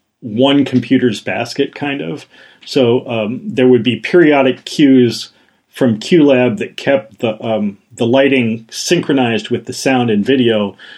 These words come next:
but then there were a whole lot of very small, uh, very quick lighting cues that just ran in a whole sequence on, uh, the lighting computer.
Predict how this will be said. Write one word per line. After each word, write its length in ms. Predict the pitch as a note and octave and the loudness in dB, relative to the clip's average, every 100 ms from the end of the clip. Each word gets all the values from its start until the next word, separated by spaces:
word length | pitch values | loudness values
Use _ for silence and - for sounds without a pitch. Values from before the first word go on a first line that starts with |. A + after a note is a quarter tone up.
| - - | -12 -6
but 160 | A2+ | -2
then 180 | D3+ D3 | 2 4
there 160 | C3+ A#2 | 2 2
were 220 | A#2 A#2+ | 0 -2
a 200 | - A2 | -4 -6
whole 640 | - - - G3 E3 B2+ | -6 -6 2 4 6 6
lot 280 | C3+ C#3 A#2+ | 6 4 2
of 140 | G#2+ | 0
very 280 | - A#2+ A2 | 0 0 0
small, 680 | - - A#2+ A#2 A#2 G#2+ - _ _ - | -4 -4 0 0 0 -2 -6 _ _ -12
uh, 220 | G#2+ F#2+ - - _ _ _ _ | -10 -10 -12 -18 _ _ _ _
very 380 | F#3 C3 A#2+ - | -6 -2 -2 -2
quick 340 | - D3+ - - - | -4 -2 -2 -6 -4
lighting 400 | C3+ D#3+ D3+ B2 | 0 2 2 2
cues 400 | - A#2 G2 - | 0 -2 -2 -4
that 160 | A#2 | -4
just 260 | F#2+ B2+ - | -2 -4 -2
ran 220 | C3 C3 | 0 0
in 120 | A#2 | -2
a 80 | G#2+ | -4
whole 200 | G2+ A#2+ | -4 -4
sequence 760 | G#2+ - E3+ - G2+ F#2 - - - - - - _ | -4 -2 -4 -4 -10 -10 -14 -16 -20 -20 -20 -20 _
on, 400 | - A2+ G#2+ G2+ - | -4 -2 -2 -4 -8
uh, 240 | G2 F#2+ | -10 -10
the 160 | - A#2 | -8 0
lighting 320 | D3 F3 B2+ | 2 2 0
computer. 560 | - G2+ G#2 - G#2+ | -2 -10 -14 -14 -16